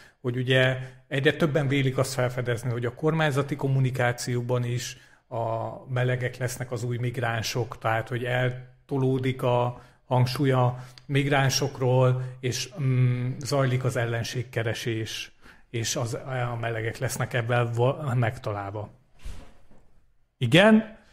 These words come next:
ez a kekeckedés zajlik, igazából szerintem a háttérben még rondább ez a kekeckedés, mint amit mi ismerünk, mert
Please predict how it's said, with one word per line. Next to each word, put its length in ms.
ez 120
a 80
kekeckedés 640
zajlik, 680
igazából 520
szerintem 460
a 240
háttérben 640
még 240
rondább 540
ez 140
a 80
kekeckedés, 840
mint 220
amit 320
mi 420
ismerünk, 760
mert 440